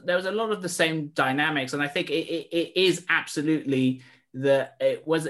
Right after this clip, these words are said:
it, wa-, it was, and it, I think it still is a, a weakness of the Palestine Solidarity Movement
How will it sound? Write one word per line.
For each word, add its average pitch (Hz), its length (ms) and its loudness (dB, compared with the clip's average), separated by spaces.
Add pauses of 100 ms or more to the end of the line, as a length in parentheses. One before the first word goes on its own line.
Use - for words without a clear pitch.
it, - 340 -2
wa-, 151 500 0
it 135 200 -2
was, 139 480 4
and 135 160 0
it, 151 120 -2
I 185 100 -4
think 202 200 -4
it 143 100 -4
still 147 240 2
is 165 200 2
a, 127 340 2
a 127 60 -4
weakness 139 480 -2
of 110 140 -4
the 117 80 -6
Palestine 120 420 -4
Solidarity 107 640 -4
Movement 104 580 -6